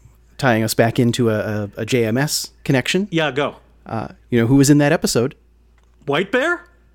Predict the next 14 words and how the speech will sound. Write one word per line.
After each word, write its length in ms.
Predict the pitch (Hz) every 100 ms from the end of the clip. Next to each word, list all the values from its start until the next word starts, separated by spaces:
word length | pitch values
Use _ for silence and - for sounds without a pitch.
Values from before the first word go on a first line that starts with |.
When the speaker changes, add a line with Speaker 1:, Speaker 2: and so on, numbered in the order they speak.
| _ _ _
Speaker 1:
White 220 | - 160
Bear. 220 | - 101 117
Speaker 2:
No. 500 | 131 113 - 196 -
What? 260 | - 180 120
Who? 320 | - 190 - _ _ _ _ _ _ _ _ _ _ _ _ _ -
Speaker 1:
Tuppence 400 | 160 170 170 -
Middleton. 340 | 190 208 120 104 _ _ _ _ _ _ _ _
Speaker 2:
Really? 440 | 269 277 131 98 - _ _ _ _ _
Speaker 1:
Yeah, 180 | 240 214 -
from 160 | - 143
Sense 260 | 160 151
Eight. 40 | 330
Speaker 2:
Huh. 180 | - - _ _ _ _ _ _ -
Speaker 1:
Yeah. 180 | 196